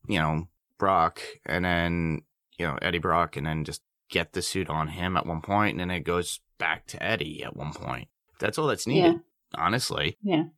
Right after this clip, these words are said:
Speaker 1: But, you know, you can't appease everybody. But, uh, it's
Speaker 2: No.
Speaker 1: the character itself that they wanted to present out, and everybody knows the love. You can't have the, the symbolism with the, the spider on it all the time.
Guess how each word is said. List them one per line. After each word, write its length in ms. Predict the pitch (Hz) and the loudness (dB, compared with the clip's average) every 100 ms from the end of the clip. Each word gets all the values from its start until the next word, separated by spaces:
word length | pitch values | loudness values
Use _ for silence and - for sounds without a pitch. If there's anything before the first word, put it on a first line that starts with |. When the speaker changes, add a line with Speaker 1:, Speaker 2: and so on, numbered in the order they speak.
| - | 0
Speaker 1:
But, 360 | 110 101 95 - | 4 6 4 2
you 80 | 123 | 2
know, 80 | 95 | 4
you 160 | 104 131 | 4 4
can't 200 | 160 120 | 4 4
appease 320 | - 101 78 | 2 0 2
everybody. 520 | 73 71 - 73 60 | -2 -2 -6 -6 -6
But, 280 | 76 90 - | 2 2 4
uh, 220 | 107 107 - | 4 2 0
it's 280 | 80 117 | -4 0
Speaker 2:
No. 40 | 160 | 0
Speaker 1:
the 60 | 151 | 2
character 460 | 185 175 165 135 | 2 2 4 4
itself 480 | 117 - 110 92 87 | 4 2 4 4 2
that 180 | - 87 | 2 2
they 160 | 87 85 | 4 2
wanted 440 | 78 80 82 82 | 2 0 0 0
to 60 | 80 | -2
present 560 | - 82 - 73 71 | -2 -2 -2 -4 -2
out, 260 | 82 87 85 | 2 2 2
and 260 | 85 80 65 | -2 -2 0
everybody 360 | 87 78 80 | 0 0 0
knows 380 | 80 78 80 76 | 0 0 0 -2
the 100 | 78 | -2
love. 380 | 78 71 71 - - | -2 -2 -4 -10 -12
You 120 | 87 | -10
can't 280 | - 107 - | -4 -4 -2
have 260 | 95 87 - | -2 -2 -2
the, 100 | 78 - _ _ - | -8 -8 _ _ -6
the 120 | 85 | 0
symbolism 640 | - 90 78 73 76 73 73 | 2 2 2 2 0 0 -2
with 180 | 71 | -2
the, 260 | - 69 64 | -2 -2 -2
the 120 | - | -4
spider 500 | - - 67 62 - | -6 -2 -4 -4 -4
on 160 | - 64 | -2 -2
it 140 | 67 | -4
all 200 | 67 64 | -4 -4
the 80 | 50 | -4
time. 420 | - 60 57 53 | -2 -2 -2 -6